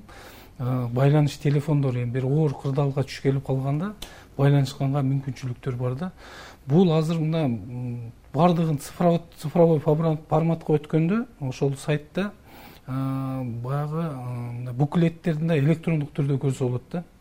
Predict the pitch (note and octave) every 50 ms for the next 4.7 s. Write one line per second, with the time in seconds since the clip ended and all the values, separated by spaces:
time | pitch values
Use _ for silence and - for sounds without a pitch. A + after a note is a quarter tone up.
0 | _ - - - - - - - - - - - - D#3+ D#3+ E3 E3 E3+ E3 E3+
1 | E3 E3 D#3+ D#3 D#3+ - E3+ E3 E3 E3 G3+ G3+ G3+ - - C3+ B2 C#3 D#3+ F#3
2 | F#3+ F3+ F3 D3+ D#3+ D#3+ E3+ F3 D3+ C#3+ - C3 C#3 C3 C3 C3 C3 C3+ D3 D3+
3 | D3 D#3+ E3 E3 D3 C3+ - - E3+ E3+ - - D#3 C#3+ D3 D#3 D#3 D#3 D3+ C#3+
4 | - C#3+ - - D3 C3 C#3 C#3+ D3 C#3+ - G3 G#3+